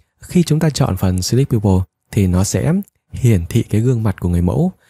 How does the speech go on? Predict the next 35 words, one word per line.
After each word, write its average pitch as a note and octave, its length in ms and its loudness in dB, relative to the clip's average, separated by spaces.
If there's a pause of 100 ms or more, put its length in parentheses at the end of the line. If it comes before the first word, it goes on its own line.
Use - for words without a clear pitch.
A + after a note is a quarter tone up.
(140)
À, G#2+ 140 0
khi E3 160 2
các F3 80 2
bạn A#2+ 160 2
nhấp D3+ 160 0
vào G#2+ 100 0
gương G#2 140 -2
mặt F#2+ 140 0
như G2 80 0
vậy, F#2+ 180 0 (360)
Lightroom G#2+ 280 2
sẽ A2 200 -4
phân A#2+ 160 0
tích D#3 140 -2
chủ G2 120 0
thể F2 180 -2
đó F2+ 260 2 (380)
và G2 180 0
nó G2 140 2
sẽ - 240 -2
tạo - 280 -2
nhiều F#2+ 160 2
vùng F2+ 180 0
chọn - 200 -4 (120)
nhỏ E2+ 260 2
hơn. G#2+ 220 2 (340)
Mình G2 140 0
muốn F#2+ 100 0
điều A2+ 160 2
chỉnh F2 240 -2
vùng F2+ 140 -2
môi G#2+ 160 2
của F2+ 80 -2
người F2 120 -2
mẫu A#2+ 260 0